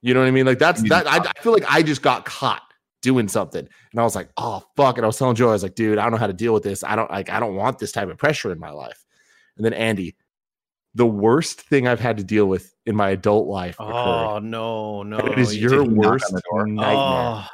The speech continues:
Speaker 3: no, you have
Speaker 2: Shit
Speaker 3: to
Speaker 2: your
Speaker 3: de-
Speaker 2: pants.
Speaker 3: Oh, no.
Speaker 1: Three minutes pass. The doorbell rings again.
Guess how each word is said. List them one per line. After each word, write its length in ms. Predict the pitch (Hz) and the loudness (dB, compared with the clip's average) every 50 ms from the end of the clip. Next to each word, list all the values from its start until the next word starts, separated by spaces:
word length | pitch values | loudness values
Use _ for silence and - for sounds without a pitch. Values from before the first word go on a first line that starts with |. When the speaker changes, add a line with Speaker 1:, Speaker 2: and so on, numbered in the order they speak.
| - 139 | -10 -8
Speaker 3:
no, 280 | 127 123 123 123 123 | -4 -4 -2 -2 -2
you 180 | 120 113 113 117 | -2 -4 -4 -6
have 180 | 120 131 123 - | -6 -6 -4 -2
Speaker 2:
Shit 80 | 95 85 | -2 -2
Speaker 3:
to 20 | |
Speaker 2:
your 80 | 87 101 | -2 -2
Speaker 3:
de- 140 | - 120 - | -4 -6 -8
Speaker 2:
pants. 220 | 80 82 - _ _ _ - | -8 -10 -12 _ _ _ -12
Speaker 3:
Oh, 180 | 120 113 107 104 | -10 -10 -8 -8
no. 400 | 104 101 101 101 101 101 98 95 | -8 -8 -8 -8 -8 -10 -8 -4
Speaker 1:
Three 220 | 113 120 131 139 | -2 2 2 4
minutes 280 | 139 131 - - - - | 2 2 0 -2 -6 -6
pass. 520 | - 131 117 101 90 90 90 - - - _ _ _ _ _ _ _ _ _ _ _ _ _ _ _ _ _ _ _ _ _ _ _ 113 _ _ _ _ _ _ _ _ _ _ _ _ _ _ _ _ _ _ | -2 0 2 2 0 -2 -4 -8 -12 -14 _ _ _ _ _ _ _ _ _ _ _ _ _ _ _ _ _ _ _ _ _ _ _ _ _ _ _ _ _ _ _ _ _ _ _ _ _ _ _ _ _ _
The 80 | - 101 | -8 -2
doorbell 340 | 92 107 104 90 104 101 92 | 0 0 0 2 0 -2 -2
rings 240 | 95 95 92 87 95 | -2 -4 -6 -6 -8
again. 380 | 85 - 85 82 82 80 80 | -8 -8 -8 -8 -8 -10 -14